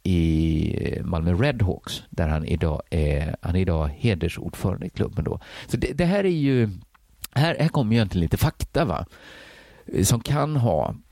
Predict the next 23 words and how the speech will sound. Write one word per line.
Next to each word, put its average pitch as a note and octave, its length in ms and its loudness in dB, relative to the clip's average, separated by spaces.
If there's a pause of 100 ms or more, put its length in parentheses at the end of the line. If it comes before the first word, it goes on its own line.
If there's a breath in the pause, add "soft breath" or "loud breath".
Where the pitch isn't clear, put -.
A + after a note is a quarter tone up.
(640)
eller D2+ 240 0
kanske B2+ 320 2
inte E3 720 -2
har E3 680 2
med G#2 240 -2
Percys D2 920 0
anhållande D2+ 640 0
att D#2+ 100 2
göra. D#2+ 300 0
Men B2 200 0 (380 loud breath)
det C#3+ 100 0
ger D#3 260 2
ju C3+ 360 2
i D#3 100 2
alla C#3+ 140 2
fall A#2 160 0
en A#2 160 0
anledning G2 1080 2 (340)
till - 160 2
ännu A#2+ 180 2
ett F#2 100 2
telefonsamtal, - 840 0
va? - 220 -8